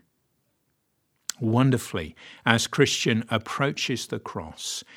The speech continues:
his burden loosed from off his shoulders, this is quoting Bunyan now,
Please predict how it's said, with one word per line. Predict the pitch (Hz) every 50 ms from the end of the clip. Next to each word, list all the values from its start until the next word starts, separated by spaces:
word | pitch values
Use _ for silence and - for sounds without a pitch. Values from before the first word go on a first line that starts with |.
| - - - _ _
his | - 131 123 117 104 -
burden | - - 110 127 127 135 135 135 127 - 139 123 120 120 123 - -
loosed | 117 110 110 117 120 131 143 139 - - - - - - -
from | - - - 123 110 113
off | - 117 110 - -
his | - 110 -
shoulders, | - - - - 92 82 85 85 87 82 76 - -
this | - 110 - -
is | 104 98 -
quoting | - - 127 127 120 - - 113 101 95
Bunyan | 95 101 95 92 92 90 85 85 85
now, | 87 82 82 78 -